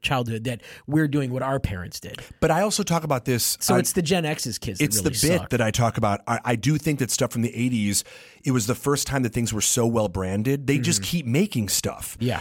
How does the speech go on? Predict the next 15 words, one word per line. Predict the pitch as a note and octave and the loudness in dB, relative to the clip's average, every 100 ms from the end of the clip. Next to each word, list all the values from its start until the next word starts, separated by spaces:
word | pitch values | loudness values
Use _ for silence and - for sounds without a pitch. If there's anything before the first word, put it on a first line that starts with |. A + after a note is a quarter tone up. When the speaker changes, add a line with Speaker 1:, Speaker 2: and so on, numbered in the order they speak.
| - | 0
Speaker 2:
right? | C#3 D3 | 0 2
The | |
fact | D3 E3 | 0 -2
that | D#3+ | 0
they're | D3+ | -2
making | C#3 C#3 A#2 | -2 -2 -2
Teenage | - E3+ D3+ C3+ | 0 2 2 2
Mutant | C#3 C3 | 2 2
Ninja | C3 B2 | 2 0
Turtles | A#2 D3+ C3 G2+ | 0 0 0 0
again, | G#2 G2+ F#2+ | -2 0 0
or | F#2+ | 0
Ghostbusters, | C#3 D#3+ C#3+ - G#2+ - G2 | 2 2 2 0 -2 -2 -4
or | G2+ | -4
Transformers, | - C#3 B2 - - D#3+ D#3 A2+ | -2 0 0 0 0 2 2 0